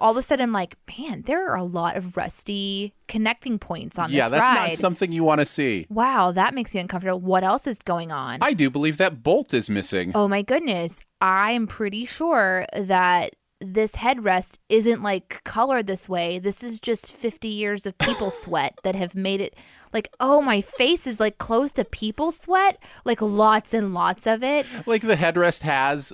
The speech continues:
Speaker 2: like, the outlines
Speaker 1: Yes.
Speaker 2: of, you know, thousands and hundreds of thousands of people's skulls.
Speaker 1: It was like that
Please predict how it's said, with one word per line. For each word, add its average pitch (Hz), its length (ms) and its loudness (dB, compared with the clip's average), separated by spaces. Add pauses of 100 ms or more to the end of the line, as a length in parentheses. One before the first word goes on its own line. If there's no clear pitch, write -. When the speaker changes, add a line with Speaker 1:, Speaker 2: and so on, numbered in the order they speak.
Speaker 2:
like, 123 180 0
the 123 160 -4
outlines 110 920 0 (100)
Speaker 1:
Yes. 117 560 2
Speaker 2:
of, - 60 -16
you 120 120 2
know, 107 260 2 (440)
thousands 123 600 -4
and 113 120 -4
hundreds 120 300 -6
of 117 100 -8
thousands 107 360 -4
of 104 120 -10
people's 104 320 -8
skulls. 98 640 -4
Speaker 1:
It 277 140 -12
was 349 200 -4
like 311 340 -2
that 262 340 2